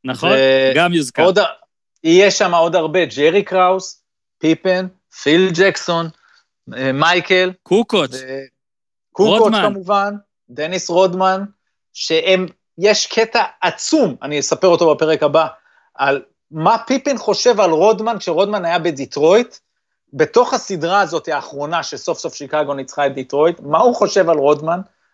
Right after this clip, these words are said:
Speaker 2: אני, אני, אה, אה, אשמור לי את הקטע הזה לפעם הבאה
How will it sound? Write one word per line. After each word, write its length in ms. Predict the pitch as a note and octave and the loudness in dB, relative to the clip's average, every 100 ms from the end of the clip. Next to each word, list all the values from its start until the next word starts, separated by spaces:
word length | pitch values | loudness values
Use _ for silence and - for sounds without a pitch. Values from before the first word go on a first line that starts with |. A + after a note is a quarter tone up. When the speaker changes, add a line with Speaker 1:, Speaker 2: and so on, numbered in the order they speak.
| - | -10
Speaker 2:
אני, 320 | C3 C#3+ C#3+ | -4 2 2
אני, 460 | C#3+ D3+ D3 C#3+ C#3 | 2 0 2 2 2
אה, 220 | C#3 C3+ B2 - | 2 0 -4 -4
אה, 260 | C#3 - | -4 -2
אשמור 340 | - - F#3+ G#3 | 0 4 6 6
לי 80 | F#3 | 6
את 80 | |
הקטע 360 | E3 F3 E3+ E3+ | 4 0 2 2
הזה 200 | D3 D#3+ | 2 0
לפעם 340 | D3+ - D3 | -2 -2 -2
הבאה 340 | C#3 C3 C#3 | -2 0 2